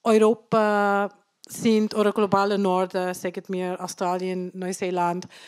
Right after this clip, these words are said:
ich kann einfach vorbeikommen. Und wenn sie Zeit haben, super. Wenn sie nicht Zeit haben,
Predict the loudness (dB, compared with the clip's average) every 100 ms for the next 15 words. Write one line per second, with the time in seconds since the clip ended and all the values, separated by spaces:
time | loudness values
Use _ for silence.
0 | -20 -2 2 2 4 2 2 0 -2 -4
1 | -6 -4 -4 -4 -6 -6 -6 -10 -10 -16
2 | _ _ _ _ _ _ _ -20 -20 -20
3 | _ _ 0 4 6 6 4 0 -8 _
4 | _ _ _ _ -2 -2 -2 -2 -2 -2
5 | -2 -2 -2 -4 -2 -4 -4 -4 -4 -4
6 | -4 -10 -6 -2 -2 -2